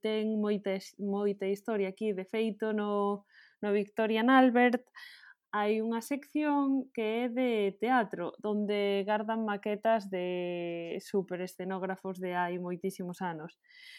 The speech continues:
É unha cousa que leva moitísimo tempo crear esta,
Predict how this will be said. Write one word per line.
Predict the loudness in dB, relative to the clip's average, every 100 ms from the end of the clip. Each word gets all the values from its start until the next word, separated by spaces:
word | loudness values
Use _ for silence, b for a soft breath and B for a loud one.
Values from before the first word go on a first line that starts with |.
| B B B _ 4
É | 8 10 8 6 _ _ _ _ _ _ -4
unha | 2 2 4
cousa | 4 4 4 0 0
que | 2
leva | 4 6 6 2 0
moitísimo | 0 0 0 2 0 0 2 2 2 0
tempo | 0 0 0 -2
crear | 0 2 2 0
esta, | -4 -2 0 0 0 -2